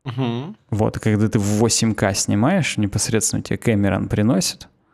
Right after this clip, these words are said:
Speaker 2: Вот.
Speaker 1: <laughs>
Speaker 2: И тут одна такая хрень, она может, э, три потока одновременно снимать восемь кашного вот этого сырого видео и, и непосредственно ты можешь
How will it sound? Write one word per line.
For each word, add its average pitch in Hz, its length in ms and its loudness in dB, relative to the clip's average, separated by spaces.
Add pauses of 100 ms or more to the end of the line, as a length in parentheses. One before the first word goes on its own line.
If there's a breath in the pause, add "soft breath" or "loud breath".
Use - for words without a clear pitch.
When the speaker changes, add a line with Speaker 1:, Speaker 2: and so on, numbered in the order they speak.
(760)
Speaker 2:
Вот. 104 380 4
Speaker 1:
<laughs> 151 180 -10
Speaker 2:
И 110 100 2
тут 196 260 0
одна 120 380 2
такая 107 320 0
хрень, 190 400 0
она 110 220 4
может, 120 540 2
э, 107 200 2
три 127 240 2
потока 117 640 2 (240)
одновременно 107 1000 2
снимать 107 540 2
восемь 107 340 0
кашного 104 500 0
вот 101 140 0
этого 101 260 0
сырого 107 500 2
видео 127 380 2
и, 117 220 0
и 120 220 2
непосредственно 120 640 2
ты 117 120 0
можешь 117 280 2